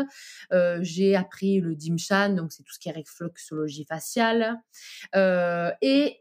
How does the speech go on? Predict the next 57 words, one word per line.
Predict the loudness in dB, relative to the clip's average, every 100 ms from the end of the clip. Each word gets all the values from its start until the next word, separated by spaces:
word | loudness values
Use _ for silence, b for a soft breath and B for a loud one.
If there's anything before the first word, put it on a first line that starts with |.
| _ -6
du | -6
coup, | -6 2
ben, | 4 4 4 2 -2 _
en | -6 -4
vient | 2 2 2 -2 -10 -4
la | 0
naturopathie. | 2 0 -6 -6 -6 -10 -2 0 2
Donc, | 0 0 -4 b b b b
je | -4
suis | 0
très | 0 0
proche | 0 0
de | 2
ma | 2 2
maman | 4 2 0 -6 _ _ _ _ _ _
parce | -10 -4
que | -4
je |
suis | -4
fille | -8 -8
unique | -2 0 0 -2
du | -8
côté | -8 -6 -6
de, | -4 -6
de | -6 -8
ma | -8
maman. | -6 -2 -2 -4 b b b b
Et | 4 4
je | 4
faisais | 2 2
pas | 4
mal | 2 2
d'allers-retours. | 0 -2 -4 -6 -6 _
C'est-à-dire, | -6 -4 -4
j'ai, | 0 2
j'ai | 2 0
vécu | -2 0
un | 2 2
an, | 4
mais | 2
je | 0
faisais | -2
quand | 2
même | 2
pas | 2
mal | 2 2
d'allers-retours | 0 -4 -6 0 0
pour | 0
continuer | -2 -2 2 4
à |
voir | 4
ma | 0 -2
famille, | 0 4 4
mes | 4 0
amis, | 4 4
et |
cetera. | 2 -4 -2 -4